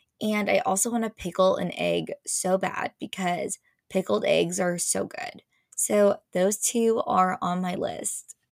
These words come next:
Another goal of the week is to scan all my beauty products. As I said,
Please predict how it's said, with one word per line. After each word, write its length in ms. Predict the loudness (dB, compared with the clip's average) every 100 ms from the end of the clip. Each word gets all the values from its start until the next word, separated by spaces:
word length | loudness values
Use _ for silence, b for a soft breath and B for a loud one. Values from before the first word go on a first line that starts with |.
| _ _
Another 380 | 2 4 4 2
goal 160 | 2
of 80 | 0
the 60 | 2
week 280 | 0 -2 -2
is 180 | 0 2
to 120 | 2
scan 440 | 2 2 0 0
all 200 | 0 0
my 140 | 2 0
beauty 420 | 0 -2 -2 -4
products. 640 | -2 0 2 0 -2 -4 -2
As 160 | 0
I 80 | 2
said, 500 | 2 0 0 0 -4